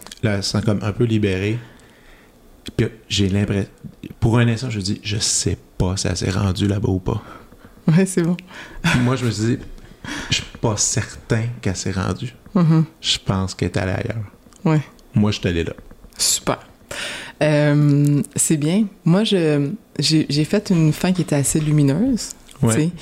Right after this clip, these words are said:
Speaker 2: euh, après un film, euh, quand même a-, assez, euh,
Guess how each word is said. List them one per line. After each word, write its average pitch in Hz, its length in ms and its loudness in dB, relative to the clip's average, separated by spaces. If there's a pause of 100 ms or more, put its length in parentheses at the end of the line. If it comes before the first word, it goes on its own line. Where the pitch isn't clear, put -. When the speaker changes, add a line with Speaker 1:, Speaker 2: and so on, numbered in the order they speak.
(420)
Speaker 2:
euh, 139 320 2
après 139 220 -2
un 135 180 4
film, 151 480 0 (100)
euh, 147 160 0
quand 135 140 0
même 143 220 4
a-, 131 240 0 (100)
assez, 135 280 0
euh, 151 140 2